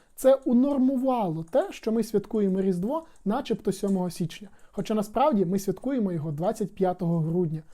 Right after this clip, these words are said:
просто за старим стилем. У травні тисяча дев'ятсот двадцять третього року з ініціативи Вселенського патріарха Мелетія четвертого у Константинополі відбувся Конгрес православних церков.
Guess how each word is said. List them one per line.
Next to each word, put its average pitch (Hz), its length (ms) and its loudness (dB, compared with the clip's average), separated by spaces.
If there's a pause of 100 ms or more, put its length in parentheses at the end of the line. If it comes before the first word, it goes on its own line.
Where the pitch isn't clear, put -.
(180)
просто 226 360 0
за 180 120 0
старим 175 460 -4
стилем. 156 440 -2 (400)
У 294 100 4
травні 190 460 0
тисяча 220 360 -2
дев'ятсот 208 400 2
двадцять 202 300 -2
третього 202 440 0
року 247 340 -4 (200)
з 175 100 2
ініціативи 254 600 2
Вселенського 185 760 -2
патріарха 196 580 -2 (100)
Мелетія 190 440 0
четвертого 202 600 -4 (240)
у 226 100 0
Константинополі 226 920 0 (240)
відбувся 202 520 0
Конгрес 190 520 -2
православних 185 640 -2
церков. 180 400 -8